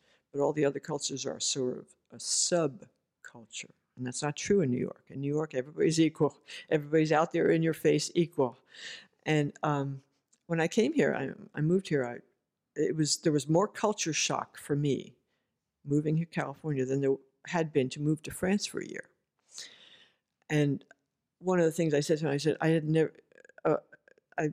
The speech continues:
I met one of his great aunts or something, or adopted grandmother, they used to call her, and, you know, white-haired old lady. And she was American. She'd, you know, she only spoke English. And, and I mentioned to him, "I had never met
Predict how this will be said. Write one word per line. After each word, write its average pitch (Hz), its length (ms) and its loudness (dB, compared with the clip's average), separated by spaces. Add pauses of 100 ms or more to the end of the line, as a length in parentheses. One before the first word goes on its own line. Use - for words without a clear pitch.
(100)
I 147 180 0 (520)
met 160 320 0
one 143 180 -4
of 131 60 -14
his 131 300 -6
great 127 280 0
aunts 123 220 -6
or - 60 -14
something, - 320 -16
or - 160 -18 (1000)
adopted 131 560 -6
grandmother, 135 500 -6
they - 120 -14
used - 180 -14
to - 60 -16
call - 180 -20
her, - 120 -20
and, 127 140 -18 (100)
you - 80 -20
know, - 60 -20
white-haired 123 460 -8 (160)
old 131 180 -14
lady. 73 240 -18 (1300)
And 151 160 -8
she - 180 -2
was 139 480 -4
American. 170 500 4
She'd, - 180 -10 (180)
you 160 100 0
know, - 160 -4
she - 280 -12 (280)
only 147 240 0
spoke 135 260 0
English. 143 420 -2
And, 147 200 -2 (140)
and 165 160 2
I 156 100 4
mentioned 147 360 -4
to 156 40 -4
him, 139 180 0
"I 160 80 0
had 156 180 2
never 170 320 4
met 190 440 2